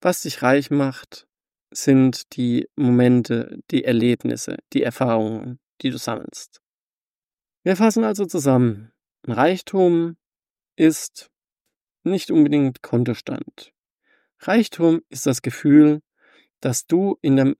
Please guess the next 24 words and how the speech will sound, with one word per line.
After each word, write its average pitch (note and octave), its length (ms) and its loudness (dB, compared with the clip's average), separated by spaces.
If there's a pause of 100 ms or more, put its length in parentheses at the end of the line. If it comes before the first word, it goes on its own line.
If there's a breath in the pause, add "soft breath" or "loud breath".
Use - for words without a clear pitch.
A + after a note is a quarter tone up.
äh, C3+ 120 -2
in C3 140 0
deinem A#2+ 300 0
Alltag C3 640 -4
kultivierst. - 840 -4 (480)
Es - 460 -2
ist - 260 -8
eine C#3 220 2
Entscheidung. A#2 540 0 (1040)
Dein F#3 460 2
Maßstab C#3+ 680 0
für - 180 -10
Fülle C#3 500 4
ist - 180 -16
die - 140 -4
Art, F3+ 480 -2
wie C3+ 280 -4 (180)
du E3 280 0
wahrnimmst, B2+ 880 0 (720)
nicht - 500 2 (760)
wie C#3 120 -2
viel C3+ 240 2
du B2+ 100 2
besitzt. - 680 -4